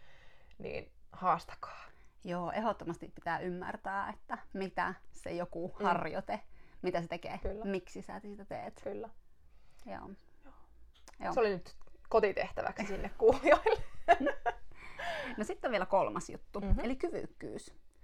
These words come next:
Speaker 2: Se, että sä
Speaker 1: Mm.
Speaker 2: koet, että hei, mä osaan tän, mä oon hyvä tässä. Eli sä tarvit semmosia niinku onnistumisen kokemuksia.
Speaker 1: Joo,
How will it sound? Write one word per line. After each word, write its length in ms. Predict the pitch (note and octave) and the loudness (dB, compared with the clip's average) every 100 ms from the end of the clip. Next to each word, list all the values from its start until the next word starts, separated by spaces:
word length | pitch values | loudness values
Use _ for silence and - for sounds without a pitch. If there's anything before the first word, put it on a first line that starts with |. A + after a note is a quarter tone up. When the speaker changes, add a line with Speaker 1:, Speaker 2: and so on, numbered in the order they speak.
| - | -18
Speaker 2:
Se, 140 | - D#4 | -4 -2
että 160 | G#3+ | -2
sä 60 | B3+ | -4
Speaker 1:
Mm. 60 | - | -2
Speaker 2:
koet, 360 | C4 - - G#3+ | 0 0 -2 -6
että 220 | - G#3+ | -6 -4
hei, 220 | A3+ F#3+ | -2 0
mä 240 | B3 F#4+ F#4+ | 2 0 -2
osaan 600 | G#4+ - A3 F3+ F3+ F#3+ | -8 -6 -2 -2 -2 -4
tän, 280 | G3+ G3+ | -4 -4
mä 160 | B3 D4 | -2 -2
oon 140 | B3+ A#3+ | -4 -2
hyvä 340 | D#4 G#3+ - - | -2 0 -4 -6
tässä. 480 | G#3 - - - A3+ - - - - - | -8 -8 -8 -10 -12 -14 -18 -20 -10 -6
Eli 80 | A#3 | -4
sä 80 | C#4 | -2
tarvit 440 | E4+ F4+ G3 - | 0 2 0 -4
semmosia 380 | G#3 G3 A3+ G3 | -4 -4 -2 -2
niinku 220 | G3+ - | -2 -2
onnistumisen 840 | A#3+ A#3+ G#3 F#3+ - - E3+ F3+ F#3 | -2 0 -2 -4 -6 -8 -6 -4 -4
kokemuksia. 880 | G3 - - E3+ G#3+ - - - C#4 - - - - | -4 -4 -6 -6 -10 -12 -10 -6 -4 -6 -14 -20 -16
Speaker 1:
Joo, 120 | C#4 | -14